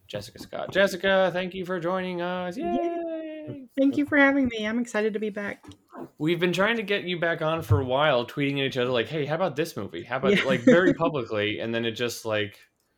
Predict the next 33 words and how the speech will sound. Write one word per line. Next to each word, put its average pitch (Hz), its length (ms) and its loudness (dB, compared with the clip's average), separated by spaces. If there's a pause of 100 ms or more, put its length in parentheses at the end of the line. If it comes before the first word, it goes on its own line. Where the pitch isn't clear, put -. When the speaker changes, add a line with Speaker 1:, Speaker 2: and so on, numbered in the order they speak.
(120)
Speaker 1:
uh, 113 160 -2
but 123 160 -2
then 156 140 2
we 175 100 6
saw, 170 220 2
James 170 280 2
and 190 80 0
I 190 60 0
had 160 180 -4
talked 156 300 -2
about 156 220 0
doing 151 200 0
Glorious. 131 480 0
We 131 80 -4
saw 127 220 0
that 120 80 -2
you 117 100 0
were 107 80 -2
posting 135 420 -4
about 120 160 2
it 113 40 4
on 107 100 -2
Twitter 127 260 -2
that 110 160 -4
you 113 60 -2
were 101 60 -4
about 104 240 -2
to - 80 -18
watch. 107 340 0
It 117 40 -14
was 107 60 -16
like, 101 200 -4
"Oh, 117 220 2